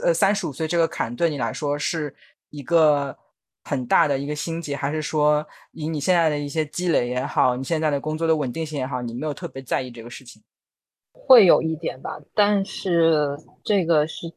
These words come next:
Speaker 2: 取决于你想不想跳槽。如果你不想跳槽，其实问题也不是很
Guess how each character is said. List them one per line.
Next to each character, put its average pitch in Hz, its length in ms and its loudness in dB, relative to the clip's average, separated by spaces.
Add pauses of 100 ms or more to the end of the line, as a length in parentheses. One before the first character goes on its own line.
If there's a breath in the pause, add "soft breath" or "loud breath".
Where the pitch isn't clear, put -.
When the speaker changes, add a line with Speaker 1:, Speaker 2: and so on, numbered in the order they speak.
(280)
Speaker 2:
取 170 300 0
决 165 360 2
于 185 200 4
你 175 160 0
想 - 200 -2
不 165 60 -12
想 151 420 0
跳 185 260 -4
槽。 147 320 -6
如 170 100 -2
果 202 100 0
你 175 120 -2
不 214 100 -2
想 196 220 -2
跳 151 220 -10
槽， 139 200 -6
其 - 240 -18
实 156 100 -4
问 170 160 0
题 156 200 -8
也 135 80 -2
不 - 140 -10
是 175 100 -4
很 165 140 -10